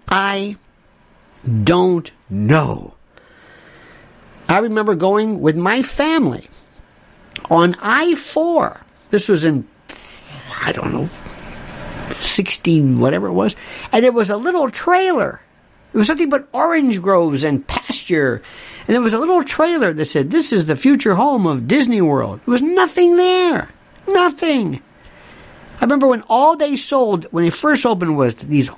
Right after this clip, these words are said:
awful hamburgers and, like, grape juice. It was terrible.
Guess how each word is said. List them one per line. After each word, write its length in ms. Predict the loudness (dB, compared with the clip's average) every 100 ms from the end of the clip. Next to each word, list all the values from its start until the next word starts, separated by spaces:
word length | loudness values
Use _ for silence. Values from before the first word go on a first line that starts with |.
| _
awful 260 | 0 2 0
hamburgers 540 | 0 -2 -4 -2 -2
and, 100 | 0
like, 160 | -2 -2
grape 400 | 0 2 2 -2
juice. 360 | -2 -2 -2
It 80 | -2
was 240 | -2 -2 -8 _ -6
terrible. 680 | -2 2 2 2 0 -6